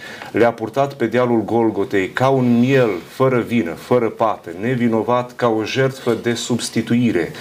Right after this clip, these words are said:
ca o jertfă în locul omului, iar chemarea acestei Scripturi, chemarea cuvântului lui Dumnezeu, sau Dumnezeu ne spune aceste lucruri despre originea vieții, despre, um, de ce este lumea așa cum o știm noi astăzi,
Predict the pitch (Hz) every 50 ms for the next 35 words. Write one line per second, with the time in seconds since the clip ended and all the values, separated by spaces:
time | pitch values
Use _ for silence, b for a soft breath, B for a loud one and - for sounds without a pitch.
0 | B B B - 107 110 107 - 127 127 127 - 127 127 143 143 131 127 123 123
1 | - 107 92 - - 92 82 78 76 76 82 107 135 139 B B B B B B
2 | 117 120 113 113 113 - - - - 113 110 143 170 175 165 143 127 131 - 143
3 | 131 - - - 123 113 - - - - 120 113 - - 123 107 - - 104 101
4 | 120 139 139 131 127 117 110 - - - 123 113 - 143 147 135 127 117 110 110
5 | 104 104 - 101 98 101 104 92 107 101 85 80 B B B B B B B -
6 | - 107 107 - 113 120 117 113 123 160 160 160 139 117 - - 113 113 120 113
7 | 113 - - - - 175 196 160 127 113 - 127 117 - 123 120 113 - 101 110
8 | 123 123 - - 127 127 127 127 123 113 127 127 117 120 120 120 117 110 95 107
9 | 113 113 113 - - 113 104 113 117 117 - - - 120 117 113 110 B B B
10 | B B B 107 110 107 107 107 107 104 B B B B B B - - - 113
11 | 127 127 127 - 147 139 131 131 131 127 131 - 123 113 113 147 151 120 107 101
12 | 95 - - 113 104 95 90 87 - - - 104 98 95 95 - - - 113 107
13 | 107 110 104 90 85 87 - - - 139 143 139